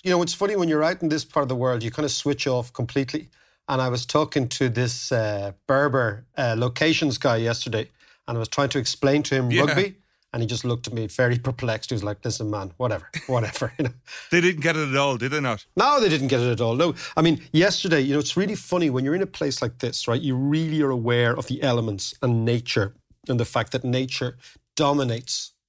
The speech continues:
Speaker 1: human existence up here, right? Because you're in the Atlas Mountains. They are extraordinary.
Speaker 2: Yeah, yeah.
Speaker 1: And the extraordinary thing about technology is I'm up here watching these donkeys moving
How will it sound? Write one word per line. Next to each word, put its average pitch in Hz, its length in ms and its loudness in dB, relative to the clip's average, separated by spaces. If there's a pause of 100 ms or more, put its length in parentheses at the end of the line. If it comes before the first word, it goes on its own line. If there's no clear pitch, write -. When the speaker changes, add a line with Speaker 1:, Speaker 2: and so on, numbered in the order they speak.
(120)
Speaker 1:
human 127 300 2
existence 120 480 -2
up 107 200 -6
here, 101 140 -2
right? 110 200 -4
Because 123 320 -2 (400)
you're 139 220 2 (180)
in 196 240 2
the 170 120 0
Atlas 135 440 -4
Mountains. 110 420 -6
They 131 140 -4
are 127 180 -6
extraordinary. 156 1160 0 (200)
Speaker 2:
Yeah, 95 100 -6
yeah. 92 60 -6 (220)
Speaker 1:
And 160 100 4
the 165 60 4
extraordinary 226 400 2
thing 220 100 2
about 170 220 0
technology 180 500 0
is 123 160 -2
I'm 214 240 2
up 214 160 -4
here 156 400 2 (460)
watching 170 260 2
these 151 160 2
donkeys 175 500 2
moving 147 640 2